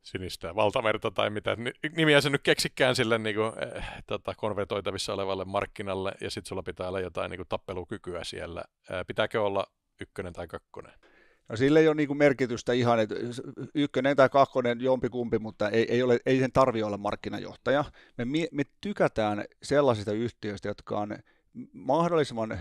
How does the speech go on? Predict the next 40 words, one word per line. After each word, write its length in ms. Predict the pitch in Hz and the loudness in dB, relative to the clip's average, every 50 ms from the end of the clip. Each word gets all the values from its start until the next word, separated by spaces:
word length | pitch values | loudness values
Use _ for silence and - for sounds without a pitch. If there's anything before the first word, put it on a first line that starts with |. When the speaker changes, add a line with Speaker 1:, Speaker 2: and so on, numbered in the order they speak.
| 87 82 - - - - - - _ _ - - 110 - | -10 -12 -14 -18 -20 -20 -20 -20 _ _ -20 -20 -10 -6
Speaker 2:
no 160 | 131 123 104 | -6 -6 -2
se 120 | - 123 | 0 2
voi 60 | 117 | 4
olla 100 | 123 131 | 4 4
pienenkin 800 | - - - 175 180 165 143 123 113 107 104 - - 113 107 104 95 101 - - | 2 2 2 4 4 4 4 2 0 -2 -4 -6 -8 -8 -8 -10 -12 -16 -14 -12
segmentin 640 | 104 - - 131 127 - 123 110 107 104 - 107 104 - - | -4 0 2 2 2 0 -2 -8 -8 -6 -8 -8 -8 -8 -6
markkinajohtaja, 840 | 117 113 - - - 113 107 - 101 - - - _ - 98 101 - - - - 127 123 - | -8 -8 -8 -10 -14 -14 -12 -12 -14 -14 -16 -16 _ -14 -14 -12 -14 -14 -10 -8 -8 -8 -6
eli 160 | 131 127 123 | -4 -4 -2
tämmöisen 300 | 123 123 120 135 139 151 | -2 -2 -2 -4 -4 -2
nissin 320 | 165 156 - - - 110 | -2 -4 -4 -6 -8 -8
markkinajohtaja, 800 | 104 104 104 104 - - 120 117 107 98 - - - - 110 107 | -8 -8 -8 -6 -6 -6 -4 -4 -4 -6 -8 -10 -10 -12 -12 -12
Speaker 1:
Mm. 60 | - - - - - - - _ _ | -12 -16 -20 -20 -20 -20 -20 _ _
Speaker 2:
koska 240 | - 135 - - 127 | -12 -8 -6 -2 0
se 80 | 131 | 0
yleensä 360 | - - 170 175 156 123 123 104 | 0 2 2 2 2 2 2 0
sinne 220 | 120 127 123 120 | -2 0 0 2
ei 100 | 120 120 | 2 4
hirveästi 380 | 135 147 139 123 113 101 120 113 - | 4 2 2 2 0 -2 -4 -6 -8
tule 120 | 139 123 - | -8 -8 -4
kilpailijoita, 640 | - 147 139 123 - - 107 104 104 104 101 - 98 | -2 0 0 0 0 0 -2 -2 -2 -4 -8 -10 -12
koska 220 | - - - - | -14 -14 -12 -8
niitä 220 | 110 113 - - 123 | -8 -4 0 0 0
ei 80 | 127 | 2
kannata 340 | - 160 156 135 117 - 113 - - | 2 0 0 0 0 -2 -6 -10 -10
tulla 200 | 101 104 98 95 | -10 -10 -10 -10
sitä 120 | - - | -10 -8
nissiä 420 | 107 107 104 - - - 98 98 | -8 -8 -8 -8 -8 -8 -8 -8
ottamaan 400 | 101 101 _ - 101 101 98 95 | -8 -10 _ -12 -10 -8 -6 -2
haltuun, 320 | 101 101 101 104 - 107 - | -2 -2 -2 -2 -6 -12 -14
se 60 | 123 | -12
olisi 120 | 123 - | -10 -8
liian 160 | 175 170 143 131 | -8 -8 -4 0
kallista. 480 | - 123 113 - - - - - - - - _ _ _ _ _ _ _ _ _ _ _ - _ _ _ _ _ | 0 0 0 -2 -4 -12 -12 -14 -16 -18 -20 _ _ _ _ _ _ _ _ _ _ _ -20 _ _ _ _ _
Niin 100 | - 117 | -14 -8
ky-, 160 | - 135 135 - | -4 -4 -4 -2
kyllä 180 | - 147 143 147 | -2 -4 -2 0
me 80 | 151 | 2
ta-, 160 | - 156 147 - 143 131 127 | 4 4 4 2 0 -6 -6
halutaan, 420 | 135 135 151 156 143 120 120 113 | -2 0 2 2 4 4 2 2
että 140 | 110 - 117 | 2 0 -4